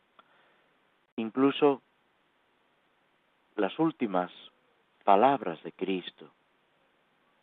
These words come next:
que también aparecen al comienzo, en la primera hora que se reza del oficio,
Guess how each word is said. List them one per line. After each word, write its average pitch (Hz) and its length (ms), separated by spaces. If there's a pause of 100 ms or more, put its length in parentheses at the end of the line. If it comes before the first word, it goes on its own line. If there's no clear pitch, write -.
(800)
que 113 60
también 110 680 (1000)
aparecen 110 680
al 90 140
comienzo, 120 760 (1000)
en 92 120
la 87 120
primera 104 520
hora 120 300
que 92 140
se 87 140
reza 117 560 (1300)
del 87 220
oficio, 95 640